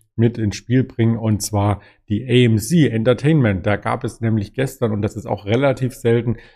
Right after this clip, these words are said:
eine Aktie, die sich im normalen Handel fast verdoppelt. Sechsundneunzig Prozent Anstieg gestern alleine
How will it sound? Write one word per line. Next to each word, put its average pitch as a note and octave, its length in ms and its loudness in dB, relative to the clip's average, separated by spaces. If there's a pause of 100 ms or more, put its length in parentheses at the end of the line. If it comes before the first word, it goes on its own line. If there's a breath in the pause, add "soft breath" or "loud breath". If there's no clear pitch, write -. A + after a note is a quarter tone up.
(120 loud breath)
eine G#2+ 260 0
Aktie, A2+ 300 -8
die A2 80 0
sich G#2+ 160 -2
im G#2+ 80 -2
normalen G2+ 640 -2
Handel A#2+ 340 0
fast - 380 -6
verdoppelt. A#2+ 600 -6
Sechsundneunzig C3 720 -6
Prozent A#2+ 360 -6
Anstieg A2 420 -6
gestern C3+ 400 -2
alleine G#2+ 480 0